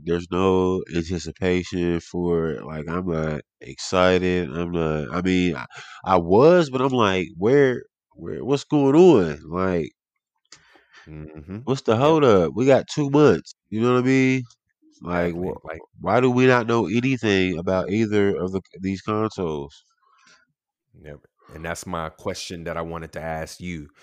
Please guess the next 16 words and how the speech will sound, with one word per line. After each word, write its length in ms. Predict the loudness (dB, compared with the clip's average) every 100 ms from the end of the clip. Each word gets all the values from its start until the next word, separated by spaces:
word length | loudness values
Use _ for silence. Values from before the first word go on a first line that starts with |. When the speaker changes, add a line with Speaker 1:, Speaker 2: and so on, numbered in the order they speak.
| -20 -20 _ -14
Speaker 2:
is, 460 | -12 -12 -14 -18 _ _ _ _ _
like 200 | -12 -12
you 100 | -12
said, 380 | -10 -4 -4 -4
like, 300 | -10 -14 -16 _ _
I'm 200 | -12 -10
excited, 680 | -10 -12 -10 -6 -4 -4 -6
but 140 | -10
it's 180 | -10 -12
like, 200 | -14 -12
it 60 | -12
just 260 | -12 -14 -16
feels 500 | -12 -8 -8 -10 -16
weird. 640 | -16 -12 -10 -12 -16 -20 -20
It's 240 | -18 -16
like, 180 | -14